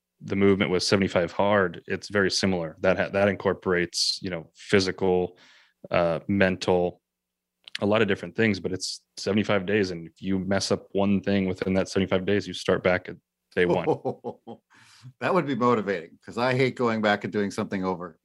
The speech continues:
Speaker 1: Yeah.
Speaker 2: <laughs> You mentioned the selling of ten, ten houses i-, in a year. How do you feel about, so some of that's out of your control, right? 'Cause the,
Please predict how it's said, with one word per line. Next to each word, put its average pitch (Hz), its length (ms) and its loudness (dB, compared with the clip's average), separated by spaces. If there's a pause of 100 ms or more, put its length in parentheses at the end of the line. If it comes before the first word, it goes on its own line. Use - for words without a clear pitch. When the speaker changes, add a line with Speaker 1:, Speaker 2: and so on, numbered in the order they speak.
(320)
Speaker 1:
Yeah. - 140 -4
Speaker 2:
<laughs> - 720 -4 (760)
You 151 80 0
mentioned 190 300 0
the 139 80 0
selling 135 380 2
of 107 100 -4
ten, 123 280 -2
ten 123 180 -2
houses 110 720 -4
i-, 110 140 -4
in 113 180 -4
a 107 60 2
year. 104 580 2 (640)
How 170 100 -4
do 277 80 -6
you 240 100 -4
feel 135 420 -2
about, 104 640 0 (220)
so - 160 -6
some 170 180 -2
of 160 60 0
that's 143 220 4
out 120 120 4
of 104 80 -2
your 110 120 -2
control, 101 560 -2
right? 110 280 0
'Cause 107 140 -2
the, 98 280 -4